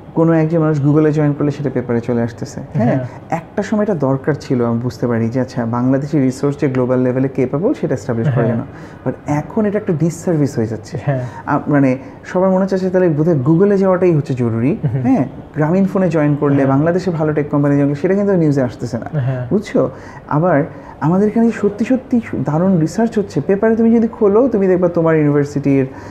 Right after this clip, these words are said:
Speaker 1: অন্যান্য
Speaker 2: হুম।
Speaker 1: ইউনিভার্সিটির, এমআইটি এর, এগুলোর হচ্ছে প্রচুর রিসার্চের update
Speaker 2: হ্যাঁ।
Speaker 1: আসতেছে। বাংলাদেশে কি দারুণ দারুণ research হচ্ছে।
Speaker 2: ওগুলোকেও
Speaker 1: আ-,
Speaker 2: ইয়েটা
Speaker 1: আমি
Speaker 2: দেওয়া
Speaker 1: তোমাকে
Speaker 2: হচ্ছে
Speaker 1: কয়েকটা
Speaker 2: না।
Speaker 1: শেয়ার করি ভাইয়া।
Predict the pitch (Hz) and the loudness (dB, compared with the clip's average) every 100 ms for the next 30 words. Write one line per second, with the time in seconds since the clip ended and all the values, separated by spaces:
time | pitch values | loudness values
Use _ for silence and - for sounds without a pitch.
0 | - - 156 151 147 135 135 135 139 139 | -4 0 2 4 4 4 2 0 2 4
1 | 135 135 139 139 160 196 202 190 196 180 | 4 2 2 2 4 4 4 4 2 0
2 | 202 214 170 147 135 139 131 120 131 117 | 0 4 2 2 0 2 0 2 0 0
3 | 135 131 135 151 180 190 190 196 202 151 | 0 -2 0 0 2 0 -2 -4 -4 -4
4 | 135 165 196 196 190 175 170 170 165 151 | -4 0 2 2 2 0 0 -2 -2 -4
5 | - 135 139 151 160 165 - 160 147 143 | -2 -2 2 4 4 4 4 2 4 2
6 | 143 147 208 220 214 208 175 185 131 160 | 2 2 4 4 4 2 2 0 2 0
7 | 143 143 127 110 | 2 2 2 0